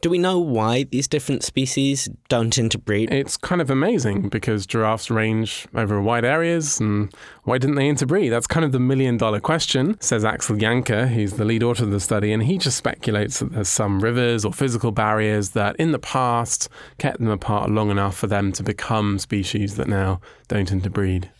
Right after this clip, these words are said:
Speaker 1: Does this kind of finding affect how we conserve, well, now the four different giraffe species?
Speaker 2: Yeah, well, previously we thought we had about eighty thousand giraffes today. Uh, but if you think that there are four species, well, you've got two of them, the northern and reticulated giraffe,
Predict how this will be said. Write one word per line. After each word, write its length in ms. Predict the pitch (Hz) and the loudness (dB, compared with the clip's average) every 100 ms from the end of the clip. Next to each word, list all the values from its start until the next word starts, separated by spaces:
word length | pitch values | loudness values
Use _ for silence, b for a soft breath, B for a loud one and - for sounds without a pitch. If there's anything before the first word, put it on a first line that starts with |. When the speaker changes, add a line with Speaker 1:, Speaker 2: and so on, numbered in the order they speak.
| b b - | b b -4
Speaker 1:
Does 160 | 190 | -2
this 140 | 208 190 | 0 -2
kind 260 | - 175 | 0 0
of 200 | 165 165 | 0 -4
finding 560 | - 160 147 135 113 113 | -4 0 2 2 2 0
affect 380 | 101 139 113 - | -2 -2 -2 -2
how 140 | 110 | 0
we 380 | 110 107 107 95 - | 2 2 0 -2 -4
conserve, 800 | 123 110 131 147 135 104 - - _ - | -2 0 0 2 2 0 -4 -14 _ -2
well, 180 | 113 | 0
now 480 | 104 110 110 98 98 92 | 2 0 0 0 0 -2
the 80 | 120 | -2
four 260 | - 127 | 2 2
different 400 | 120 110 - 104 | 2 0 0 -2
giraffe 320 | - 110 123 127 | 0 0 0 -2
species? 640 | - 87 - 87 87 - - | -4 -4 -2 -4 -4 -8 -2
Speaker 2:
Yeah, 340 | 196 302 151 | 0 2 2
well, 580 | 120 143 147 143 135 - - | 2 2 2 2 0 -4 -6
previously 600 | - 165 196 - 127 120 | -2 0 0 0 0 2
we 160 | 117 120 | 2 0
thought 200 | 123 123 | 0 0
we 120 | 123 | 2
had 120 | 113 | 2
about 180 | 110 110 | 2 2
eighty 260 | 113 127 123 | 2 0 0
thousand 460 | 117 113 110 113 101 | 0 0 2 0 2
giraffes 400 | 104 101 101 - | 2 2 0 -2
today. 480 | 98 98 98 139 - B B B B | -2 0 0 -2 -4 B B B B
Uh, 200 | - 117 | 0 0
but 200 | 123 139 | 2 0
if 100 | 147 | 0
you 140 | 165 143 | 0 0
think 160 | 151 | 0
that 80 | 135 | 0
there 240 | 120 117 | 2 2
are 120 | 110 107 | 2 0
four 320 | - 135 110 | 0 0 0
species, 760 | - 190 339 - 110 123 160 | 0 0 0 0 2 0 0
well, 180 | 135 139 | 0 2
you've 220 | 135 123 | 2 0
got 140 | 135 - | -2 -2
two 180 | 170 185 | 0 2
of 80 | |
them, 180 | 107 104 | 2 2
the 80 | 107 | 2
northern 380 | 110 131 127 117 | 2 2 2 2
and 160 | 107 | 2
reticulated 600 | 104 123 160 113 98 87 101 | 0 -2 -2 0 0 -2 -2
giraffe, 420 | 98 95 120 | 0 0 -2